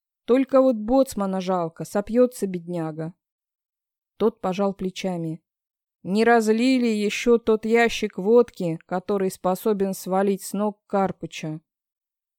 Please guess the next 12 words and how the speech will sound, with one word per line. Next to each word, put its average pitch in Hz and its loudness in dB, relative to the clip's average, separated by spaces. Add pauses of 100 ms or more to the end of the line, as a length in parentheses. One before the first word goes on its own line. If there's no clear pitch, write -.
А 175 -4
потом 196 -4
проворчал: 185 -4 (880)
«Чем 254 2
отблагодарить, 214 0
не 226 2
знаешь. 214 -2 (460)
А 190 -4
как 262 0
насчет 254 0
места 269 2
показать? 180 -4